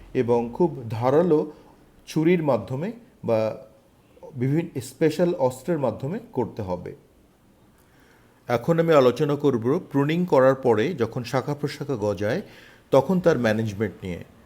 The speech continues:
আমরা সাধারণত, আহ, প্রতি প্রুনিংয়ের পরে তিনটি বা চারটি নতুন শাখাকে অ্যালাউ করব, বাকিগুলিকে আমরা ছেঁটে ফেলব। দেখুন, হলুদ তীর চিহ্ন দিয়ে কোনটাকে ছেঁটে ফেলতে হবে সেটা দেখানো হয়েছে।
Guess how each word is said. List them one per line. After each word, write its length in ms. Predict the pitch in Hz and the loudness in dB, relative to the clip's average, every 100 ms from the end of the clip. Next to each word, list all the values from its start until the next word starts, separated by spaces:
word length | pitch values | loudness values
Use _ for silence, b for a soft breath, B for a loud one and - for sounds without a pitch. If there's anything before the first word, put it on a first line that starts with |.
| _ _ _ _ _ _ _ _ | _ _ _ _ _ _ _ _
আমরা 220 | 139 147 156 | -2 0 2
সাধারণত, 560 | 170 147 160 185 185 | 2 2 2 2 4
আহ, 640 | 190 190 - - - 131 120 | 4 2 -2 -18 -6 -2 -2
প্রতি 360 | 135 147 147 | 0 -2 -2
প্রুনিংয়ের 600 | 165 156 156 165 170 170 170 - - _ _ _ _ _ _ - | -4 -4 -2 0 0 0 -4 -16 -20 _ _ _ _ _ _ 6
পরে 380 | 131 120 135 220 B B - - | 6 6 2 -2 B B -20 -4
তিনটি 360 | 170 185 180 208 | 0 0 2 2
বা 140 | 185 | 2
চারটি 720 | 180 160 131 - 180 180 190 - | 4 2 2 -2 -2 -2 -4 -6
নতুন 400 | 135 135 170 165 | -4 0 0 -2
শাখাকে 480 | 143 156 - 147 165 | -2 -2 -2 -2 0
অ্যালাউ 280 | 127 113 120 | 2 2 0
করব, 440 | 135 123 117 202 B B B B B B - | 0 0 0 -4 B B B B B B -4
বাকিগুলিকে 600 | 117 117 117 131 135 131 | 2 2 2 0 0 0
আমরা 180 | 123 156 | 0 -2
ছেঁটে 260 | 175 147 117 | -2 -4 -2
ফেলব। 420 | 123 98 90 92 - | -4 -4 -6 -8 -6
দেখুন, 400 | 113 120 196 202 b b b _ - - - - - 113 139 | -6 -4 -6 -8 b b b _ -20 -20 -20 -20 -14 0 4
হলুদ 260 | 139 170 151 - | 6 4 0 -4
তীর 180 | 175 170 | -2 -2
চিহ্ন 320 | - 151 143 | -2 -2 -2
দিয়ে 260 | 117 139 233 b b _ _ | -2 -2 -4 b b _ _
কোনটাকে 380 | - 135 143 143 | -2 -2 -2 -4
ছেঁটে 240 | - 131 127 | -4 -4 -2
ফেলতে 300 | - 123 127 | -2 -2 -2
হবে 180 | 123 | -2
সেটা 220 | 165 135 117 | -4 -6 -2
দেখানো 360 | 101 - 113 | -2 -2 -6
হয়েছে। 380 | 107 98 - 101 | -6 -8 -10 -12